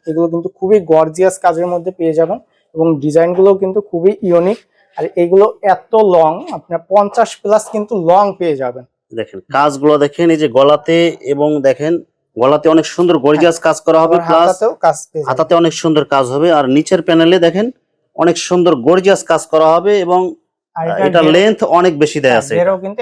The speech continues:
Speaker 1: একশো
Speaker 2: ঘের
Speaker 1: plus
Speaker 2: অনেক দেয়া আছে,
Speaker 1: পেয়ে যাবেন।
Speaker 2: একশো plus।
Speaker 1: আর এই যে সিকোয়েন্সটার কাজটা, এত সুন্দর বড় একটা সিকোয়েন্সের কাজ, যেটা কিন্তু চোখে বাঁধার মতো একটা কাজ কিন্তু পেয়ে যাবে।
Speaker 2: ভাই, এটা কত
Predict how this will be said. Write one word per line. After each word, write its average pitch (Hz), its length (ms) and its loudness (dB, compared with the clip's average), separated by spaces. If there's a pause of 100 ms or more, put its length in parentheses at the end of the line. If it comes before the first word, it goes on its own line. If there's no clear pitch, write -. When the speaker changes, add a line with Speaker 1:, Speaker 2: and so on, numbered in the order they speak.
Speaker 1:
একশো - 260 -14
Speaker 2:
ঘের 170 140 4
Speaker 1:
plus 170 100 2
Speaker 2:
অনেক 165 200 -2
দেয়া 123 180 4
আছে, - 140 -14
Speaker 1:
পেয়ে 170 160 -8
যাবেন। 160 120 0
Speaker 2:
একশো 214 240 -4
plus। 127 200 2 (140)
Speaker 1:
আর 156 60 -2 (180)
এই 208 100 -2
যে 240 60 -2 (120)
সিকোয়েন্সটার 208 560 -4 (100)
কাজটা, 170 360 0 (140)
এত - 140 -10 (180)
সুন্দর 185 240 -6 (120)
বড় 156 140 2 (100)
একটা 175 220 -8
সিকোয়েন্সের 160 480 -10 (100)
কাজ, 139 120 -2 (100)
যেটা 143 220 -10
কিন্তু 160 160 -12 (100)
চোখে 165 300 -6
বাঁধার 147 300 0
মতো 135 220 -16
একটা - 160 -2 (420)
কাজ 131 100 -4 (120)
কিন্তু 156 160 -8 (120)
পেয়ে 175 220 4
যাবে। 117 160 -10 (140)
Speaker 2:
ভাই, 135 100 2
এটা 170 140 0
কত 185 100 0